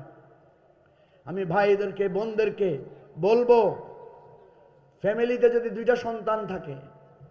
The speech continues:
একটা যদি ভালো, স্বাস্থ্যবান, সুন্দর হয়,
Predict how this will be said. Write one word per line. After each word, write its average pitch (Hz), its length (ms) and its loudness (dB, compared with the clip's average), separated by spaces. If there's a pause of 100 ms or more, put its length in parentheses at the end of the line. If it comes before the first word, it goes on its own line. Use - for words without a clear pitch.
(340)
একটা 208 360 -4
যদি 226 220 -2
ভালো, 190 520 0 (640)
স্বাস্থ্যবান, 214 640 -4
সুন্দর 214 460 -4
হয়, 190 300 -2